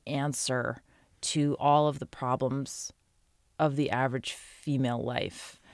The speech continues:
And I kind of come to the conclusion, and again, I'm being a little cheeky, <laughs> and I've gotten some sort of cheeky hate mail from people who are like, "I love the bath," <laughs> and that's great.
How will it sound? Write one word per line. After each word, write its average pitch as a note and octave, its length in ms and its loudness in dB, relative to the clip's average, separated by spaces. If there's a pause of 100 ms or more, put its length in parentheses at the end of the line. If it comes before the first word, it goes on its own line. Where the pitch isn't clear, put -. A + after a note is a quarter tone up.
(280)
And D#3 160 0
I D3 40 2
kind E3+ 240 0
of D3+ 140 -4
come D#3+ 280 0
to D3+ 120 -4
the C3+ 80 -2
conclusion, F3+ 920 2
and E3 160 4
again, F#3 240 4
I'm E3+ 100 6
being E3+ 160 2
a D#3+ 60 4
little C#3 160 2
cheeky, C#3+ 560 0
<laughs> - 20 6
and D3 140 2
I've G3+ 180 2
gotten A3 400 2
some G3+ 260 2
sort G3 220 -4
of F3 160 0
cheeky F3 420 0
hate F#3+ 220 6
mail C#3+ 240 4
from F3+ 160 -2
people F3 400 2
who F3 60 4
are E3+ 120 2
like, E3 240 -4
"I B3+ 120 4
love A3+ 480 8
the F3+ 180 0
bath," - 500 0 (260)
<laughs> - 220 -12
and A#3+ 220 2
that's A#3+ 240 6
great. F3 580 0